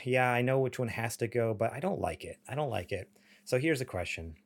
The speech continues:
You all have to get rid of one forever, as in you can <laughs> never eat it again. It's gone. Not in your vocabulary, not in your diet, nothing. You don't ever get to taste it.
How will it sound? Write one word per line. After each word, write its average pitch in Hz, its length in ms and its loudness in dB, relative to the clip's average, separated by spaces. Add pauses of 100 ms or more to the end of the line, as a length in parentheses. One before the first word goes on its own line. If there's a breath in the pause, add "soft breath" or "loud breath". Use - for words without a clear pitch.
(480)
You 101 180 -2
all 139 260 4
have 123 300 -2
to 117 80 -2
get 113 220 -4
rid 104 180 0
of 107 260 0
one 95 340 -2
forever, - 680 -8 (580 soft breath)
as 95 200 0
in 98 200 2
you 95 120 0
can 113 280 -4
<laughs> - 0 -
never 113 480 2 (180)
eat 92 200 -4
it 92 180 -6 (100)
again. 90 440 -2
It's 92 160 -4
gone. 80 420 -4 (340)
Not 110 300 0
in 117 140 0
your 113 80 0
vocabulary, 131 720 2
not 107 180 -2
in 92 60 -12
your 92 120 -6
diet, 127 440 2
nothing. 107 400 -4
You 101 100 -4
don't 104 220 -4 (580 loud breath)
ever 147 180 4
get 127 160 -2
to 123 80 -4
taste 101 380 -4
it. 95 180 -2